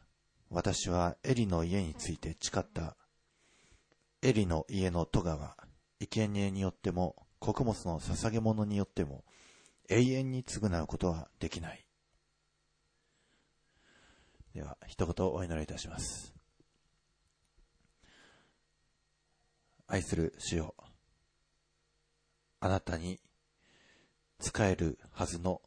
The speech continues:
祭司が罪を犯し、また人々に罪を犯させ、そしてそれを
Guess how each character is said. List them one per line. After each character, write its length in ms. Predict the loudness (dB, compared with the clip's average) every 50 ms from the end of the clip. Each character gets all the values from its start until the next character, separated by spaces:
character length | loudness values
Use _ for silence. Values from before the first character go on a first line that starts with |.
| _ _ _ _ _ _ _ _ -12
祭 300 | -6 -2 0 0 0 0
司 140 | -4 -6
が 180 | -8 -10 -14 -16 -18 -20 _ _ _ _ _ _ _ _ _ _ _ _ _ _ _ _ _ _ _ _ _ _ _ _ -12
罪 300 | -6 -4 -2 -2 0 0
を 140 | 0 -2 -2 -4
犯 240 | -6 -4 -2 -2 -2
し、 300 | -2 -4 -6 -8 -10 _ _ _ -2
ま 100 | -2 0
た 300 | 4 4 4 4 2 0
人 220 | -6 -4 2 4 4
々 280 | 4 4 2 -2 -6
に 120 | -6 -6 -4
罪 300 | -2 0 0 0 0 -2
を 60 | -2 -4 -6
犯 180 | -4 -2 -2 -2
さ 160 | -2 -2 -6
せ、 260 | -6 -6 -10 -14 -16 _ _ _ _ _ _ -20 -20 _ _ _ _ -12
そ 180 | -6 -4 -4 -4
し 60 | -2
て 100 | -4 -4
そ 180 | 0 2 2
れ 100 | 4 4
を 100 | 4 4